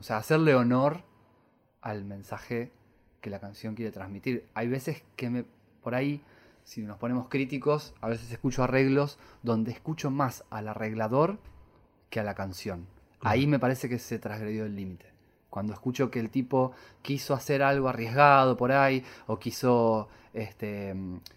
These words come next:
Speaker 1: aplicar tal elemento, este, compositivo en el arreglo,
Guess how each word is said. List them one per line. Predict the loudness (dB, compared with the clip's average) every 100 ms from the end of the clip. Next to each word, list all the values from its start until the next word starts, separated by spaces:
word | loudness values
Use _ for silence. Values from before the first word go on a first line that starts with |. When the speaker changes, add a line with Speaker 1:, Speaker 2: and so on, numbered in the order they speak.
| _ _ -6
Speaker 1:
aplicar | -4 -2 2 2 4
tal | 2
elemento, | 4 2 2 0 0 2 2 0 -2 -6
este, | -10 -12 -6
compositivo | -4 -4 -6 -8 -4 2 4
en | 4
el | 2
arreglo, | 2 6 6 6 6 6 4